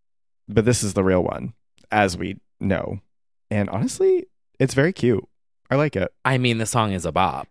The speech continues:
Speaker 1: A bop's a bop. And it also confirms, not that it, they denied it or anything, but, like,
Speaker 2: No,
Speaker 1: she's,
Speaker 2: we all,
Speaker 1: she's
Speaker 2: yeah.
Speaker 1: doing the,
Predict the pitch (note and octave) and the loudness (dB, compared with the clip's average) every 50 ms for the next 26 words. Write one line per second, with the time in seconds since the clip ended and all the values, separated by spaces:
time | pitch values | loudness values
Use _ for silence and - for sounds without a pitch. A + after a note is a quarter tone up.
0 | _ - - - - F2+ F#2+ - - F#2 F2 F#2 - - - A#2+ G#2 A2+ B2+ D#3 | _ -20 -16 -8 -6 -4 -4 -2 0 2 2 2 0 0 -4 -2 0 0 2 2
1 | C3 G2 - - - B2 A#2 A#2 A#2+ A#2 G#2+ B2+ C3+ A#2+ - B2+ A2 - A2 G2+ | 2 0 -2 -2 0 2 4 4 4 4 4 4 4 4 2 0 0 2 0 0
2 | - G#2+ G2+ G2 F#2+ G2+ G2 - G2+ G2 G2 F2+ - - _ _ _ _ _ - | 0 0 0 0 0 0 0 0 2 2 2 0 -2 -6 _ _ _ _ _ -4
3 | G#2+ G2+ F#2+ F#2 F2+ G2+ A#2+ B2+ A2 F#2+ F2+ F#2 F2+ F2+ F2 F2+ - - F#2+ F#2+ | -2 -2 -2 -2 0 2 2 2 2 0 -2 -2 -2 -4 -6 -6 -4 -4 -4 -2
4 | F2 F2 D2+ G2 F#2+ D3 B2+ G#2 G2+ G2+ C3+ C3+ A#2 G#2+ G#2 G2 F2+ - - - | -2 -2 -2 0 2 2 2 2 4 4 4 4 4 4 4 2 0 -4 -8 -16
5 | _ _ _ _ - - B2+ - F2+ E2+ D#2+ - - - B2 A#2 A#2 A2+ A2 G#2 | _ _ _ _ -8 -2 2 2 2 2 0 -2 -2 2 4 4 6 6 4 4
6 | G2+ - - A#2+ A2+ G2 F#2+ G2 F#2+ G2 A#2 A#2+ A2 | 2 2 2 0 0 2 2 0 0 0 0 -2 -4